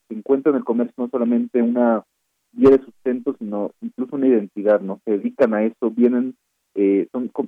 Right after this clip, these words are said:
es un gremio súper poderoso que, que atiende por mayoreo a todos los estados de la República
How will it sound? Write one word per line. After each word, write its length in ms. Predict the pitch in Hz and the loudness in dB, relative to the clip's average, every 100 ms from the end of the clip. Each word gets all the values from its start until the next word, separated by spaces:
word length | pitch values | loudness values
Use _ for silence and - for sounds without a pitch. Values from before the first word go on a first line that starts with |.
| - | -6
es 240 | 135 127 | -2 -2
un 80 | 147 | 0
gremio 260 | 135 135 131 | 2 2 0
súper 260 | 156 147 147 | -2 0 0
poderoso 600 | - 107 117 117 - 117 - | 0 0 4 2 2 -8 -2
que, 420 | 101 98 98 95 _ _ _ _ - | 0 2 2 -2 _ _ _ _ 0
que 140 | 104 | 2
atiende 280 | 104 127 143 | 2 0 -2
por 220 | - 113 | -2 -2
mayoreo 560 | 110 107 110 120 143 127 | 0 2 2 4 4 4
a 80 | |
todos 160 | - 123 | 2 -2
los 100 | 113 | -2
estados 320 | 101 120 113 | -6 -2 0
de 60 | 110 | 0
la 100 | 98 | -4
República 640 | 92 - 104 101 - 117 | -4 -8 -8 -8 -2 -4